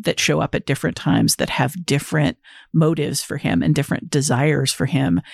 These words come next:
and that being an element of him being pulled in different directions, which I don't know if Nick Cage processes it that way,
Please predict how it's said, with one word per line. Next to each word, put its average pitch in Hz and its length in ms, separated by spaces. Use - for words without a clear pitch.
and 147 160
that 147 260
being 139 480
an 160 220
element 160 460
of - 120
him 151 220
being 139 280
pulled - 460
in 139 200
different 139 360
directions, - 720
which - 380
I 180 140
don't 180 300
know 185 180
if - 300
Nick 165 320
Cage 180 400
processes 254 640
it 269 120
that 262 200
way, 269 300